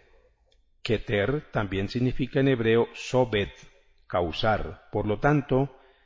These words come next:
es el punto de partida, causa de todas las causas. Aquí, la ley divina de la creación recibe su primer impulso que llega hasta Chomak,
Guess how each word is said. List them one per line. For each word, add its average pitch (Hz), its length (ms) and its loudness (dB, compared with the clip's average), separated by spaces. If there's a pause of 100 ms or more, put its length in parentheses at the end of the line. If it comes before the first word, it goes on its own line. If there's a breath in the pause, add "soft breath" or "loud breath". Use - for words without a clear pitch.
(260 soft breath)
es 180 520 2
el 117 200 0
punto 185 320 0
de 131 100 0
partida, 104 640 -2 (160)
causa 135 480 2
de 104 120 0
todas 110 600 0
las 120 140 -4
causas. - 840 -8 (1120 soft breath)
Aquí, 175 560 -2
la 107 200 -2
ley 127 140 2
divina 110 480 0
de 117 100 0
la 98 100 -4
creación 104 400 0
recibe 123 360 0
su 104 160 -6
primer 101 260 -2
impulso 113 480 -2
que 107 140 -4
llega 101 720 -4
hasta 139 380 0
Chomak, 143 540 -2